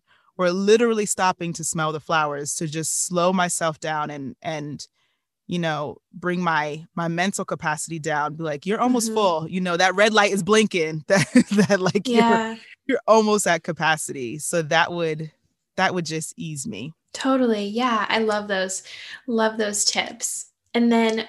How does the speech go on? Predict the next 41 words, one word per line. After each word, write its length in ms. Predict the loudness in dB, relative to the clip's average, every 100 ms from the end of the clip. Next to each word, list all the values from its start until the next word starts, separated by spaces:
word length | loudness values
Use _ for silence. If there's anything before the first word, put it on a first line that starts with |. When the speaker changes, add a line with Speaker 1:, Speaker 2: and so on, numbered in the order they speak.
| -12 -20 -4
Speaker 2:
who 260 | 0 2
are 260 | 2 4 2
a 100 | 2
couple 340 | -2 0 0
of 140 | 2 0
your 140 | -4
current 480 | -8 -6 -4 -4 -6
role 240 | -4 -2 -2
models? 800 | -4 -4 -4 -6 -6 -6 -6 _
Speaker 1:
So 840 | -4 2 4 4 4 4 4 4 2 -4 -8 -14 -20 -20 _ _
I 140 | 0 0
guess 120 | 0
I 80 | 0
have 100 | 0
a 60 | 2
mixed 240 | 0 -2 0
bag 200 | 0 0
of 80 |
things. 240 | -8 -10 -8
Like, 100 | -6
of 100 | -4
course, 220 | -2 0
my 120 | 0
therapist, 880 | 0 -2 -4 -6 -8 -8 -8 -8 -8
me 180 | -4 -2
and 100 | 0
her 260 | 0 0 2
Speaker 2:
Mm. 120 | 4
Speaker 1:
just, 400 | 4 2 -2 -6 -10
like, 180 | -8 -10 _
connect 420 | -6 -2 -2 -2
and 120 | -8 -8
chit 200 | -8 -4
chat, 300 | 0 0 -2
and 260 | -6 -10 -6
I 160 | -6 -6
just 420 | -8 -8 -8 -8
love 240 | -6 -4 -4
her. 320 | -6 -6 -8 -14 -20 -20 -20 -20 _ _
And 240 | 0 2
I've 240 | 2 2